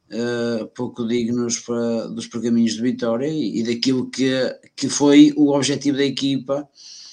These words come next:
para esta época. Não estamos a falar que a direção, para o, o Pepa, mesmo o Pepa,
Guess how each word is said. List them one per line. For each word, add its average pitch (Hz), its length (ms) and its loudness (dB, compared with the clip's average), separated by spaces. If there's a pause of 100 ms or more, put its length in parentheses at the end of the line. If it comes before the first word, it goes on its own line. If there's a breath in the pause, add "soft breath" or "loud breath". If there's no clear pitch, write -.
(300 loud breath)
para 139 320 4
esta 170 240 0
época. 151 320 0
Não 120 80 -4
estamos 120 320 -4
a 117 60 -6
falar 120 340 -6
que 131 120 -10
a 127 40 -6
direção, 131 540 -2
para 127 160 -8
o, 117 580 -6
o 110 140 -16
Pepa, 131 400 -4
mesmo 127 300 -2
o 120 100 -12
Pepa, 131 420 -8